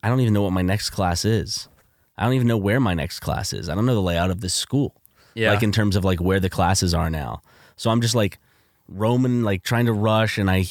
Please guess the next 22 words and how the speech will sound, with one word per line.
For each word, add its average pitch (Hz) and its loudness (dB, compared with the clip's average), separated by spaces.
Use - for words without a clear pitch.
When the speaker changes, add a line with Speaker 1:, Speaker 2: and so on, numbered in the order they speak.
Speaker 1:
see, 113 0
like, 101 2
a 95 0
clock. 95 0
I 85 -4
pass 95 -2
a 90 -8
clock 92 -2
every 95 0
now 90 0
and 92 0
then 90 0
that's, 90 -4
like, 90 -6
ticking 92 -4
down. 85 0
I'm, 85 -2
and 98 0
then 107 2
I 104 2
finally, 110 0
uh, 92 2